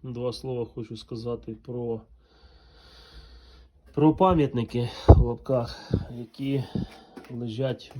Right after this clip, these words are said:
в мене у вигляді, скажімо так, запчастин на, е, на гранулятори. Зокрема, це, е, запчастини на, на мої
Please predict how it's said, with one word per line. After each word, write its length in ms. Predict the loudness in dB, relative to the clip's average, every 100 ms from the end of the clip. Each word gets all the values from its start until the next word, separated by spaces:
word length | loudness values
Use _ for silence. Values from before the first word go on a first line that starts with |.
| -8
в 60 |
мене 540 | -4 2 2 2 -2 -6 -12 _ -20 -20 -20 -20 -20 -20 -10
у 80 | -4
вигляді, 760 | -2 2 2 4 2 2 0 0 0 0 0 -8
скажімо 560 | -14 -8 -6 -2 0 0
так, 160 | -4
запчастин 800 | -6 -6 -4 -6 -4 2 2 2 -4 -10
на, 520 | -6 -2 -2 -2 -4 -8 _ -20 -18 -8
е, 40 | -4 -4 -4 -6
на 140 | -6
гранулятори. 760 | -4 -4 -4 -2 -2 -2 -8 -8 -14 -20 -20 -20 -20 -18 -12
Зокрема, 640 | -6 -6 -4 -2 2 2
це, 460 | 2 0 2 2 0 -6 _ -18 -8 -6
е, 800 | -2 -2 -2 -2 -2 -2 -2 -4 -10 -20 -12
запчастини 880 | -8 -8 -6 -8 -4 -2 0 0 -2 -4 -16 -20 -20 -20 -20 -20 -20 -20 -20 -20 -20 -20 _
на, 540 | -6 0 4 4 4 0 -10 -20 -8
на 160 | 0 0
мої 440 | 2 0 2 0